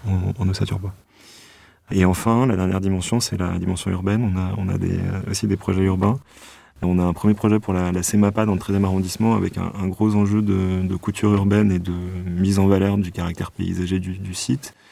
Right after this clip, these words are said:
Il y a aussi un, un gros enjeu là-dessus, de, sur ce site, de démolition-reconstruction, et on milite là encore pour ne pas tout détruire. Et on a un deuxième projet sur une friche industrielle à Clermont-Ferrand, avec, euh, un enjeu de faire de la ville dont, sur un ancien site industriel,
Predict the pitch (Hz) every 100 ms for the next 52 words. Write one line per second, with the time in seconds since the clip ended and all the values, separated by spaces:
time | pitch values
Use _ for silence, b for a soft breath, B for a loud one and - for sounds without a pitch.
0 | b b b - 92 90 - 98 87 90
1 | 90 110 113 101 110 107 92 - 110 92
2 | 90 92 98 - - 101 113 101 90 95
3 | 101 95 104 101 98 - 98 113 110 92
4 | 95 98 - 95 95 104 - - 92 87
5 | 104 98 92 - 135 - _ B B B
6 | B B - 95 92 92 92 92 104 113
7 | - 104 107 117 101 92 - 110 101 101
8 | - 107 101 92 98 98 98 98 101 120
9 | 143 208 101 92 90 92 - - 196 98
10 | 90 92 95 95 90 95 B B B -
11 | 87 95 104 104 92 101 92 90 90 98
12 | 110 104 98 98 92 90 90 90 - 87
13 | 85 87 85 85 98 87 87 - 101 123